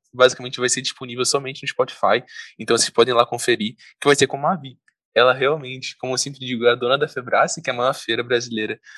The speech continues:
aqui do Brasil de ciências e engenharia, mas também a única premiada três vezes na Intel Isaac, participando nas três vezes também, sabe? Além de também ser a capa da revista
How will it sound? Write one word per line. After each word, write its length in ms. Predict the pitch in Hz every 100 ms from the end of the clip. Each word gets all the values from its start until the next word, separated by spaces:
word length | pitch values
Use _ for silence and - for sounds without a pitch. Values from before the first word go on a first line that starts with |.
| -
aqui 200 | - -
do 60 |
Brasil 340 | 120 127 117 120
de 80 | 120
ciências 460 | - 120 127 131
e 60 | 135
engenharia, 680 | 123 123 123 110 113 151 175 - - -
mas 180 | - 160
também 480 | 165 160 123 139 -
a 120 | - 127
única 300 | 131 180 202
premiada 720 | 190 185 160 117 131 139 156 _ _
três 240 | - 170 185
vezes 460 | 123 120 120 - -
na 160 | 123
Intel 340 | 127 123 127 123 113
Isaac, 320 | 104 107 - -
participando 520 | 117 - - 117 113
nas 160 | 117 -
três 240 | 117 117
vezes 260 | 104 98 98
também, 340 | 110 107 92
sabe? 360 | - 104 92 - - - -
Além 280 | 113 113
de 60 | 147
também 200 | 190 160
ser 120 | 160
a 60 | 143
capa 260 | - 127 147
da 60 |
revista 680 | 156 131 113 113 - 135